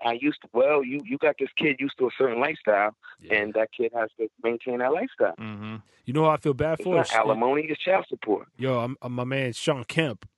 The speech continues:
Speaker 2: That dude got, like, fifteen kids or some crazy shit like that.
Speaker 1: Oh, yeah, they killed
Speaker 2: <laughs>
Speaker 1: Sean. Look, Evander Holyfield. Evander
Speaker 2: Oh,
Speaker 1: Holyfield's another
Speaker 2: yeah,
Speaker 1: one.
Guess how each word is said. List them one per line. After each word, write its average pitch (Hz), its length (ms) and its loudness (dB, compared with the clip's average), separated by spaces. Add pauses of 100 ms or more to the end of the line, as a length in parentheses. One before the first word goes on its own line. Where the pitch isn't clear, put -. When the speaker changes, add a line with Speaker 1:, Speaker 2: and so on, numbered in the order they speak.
(140)
Speaker 2:
That 127 160 -6
dude 139 160 2
got, 127 100 0
like, 107 180 -6
fifteen 135 520 -6
kids 156 320 -2
or - 40 -6
some 110 200 -8
crazy 120 400 -6
shit 117 180 -6
like 104 160 -10
that. 110 100 -2
Speaker 1:
Oh, 117 140 4
yeah, 117 380 2
they 123 100 0
killed 131 360 0
Speaker 2:
<laughs> - 40 -6
Speaker 1:
Sean. 104 220 0
Look, 127 240 0
Evander 135 400 0
Holyfield. 135 680 -2
Evander 135 300 0
Speaker 2:
Oh, 131 180 2
Speaker 1:
Holyfield's 113 300 0
another 113 240 -2
Speaker 2:
yeah, 110 60 0
Speaker 1:
one. 107 220 -6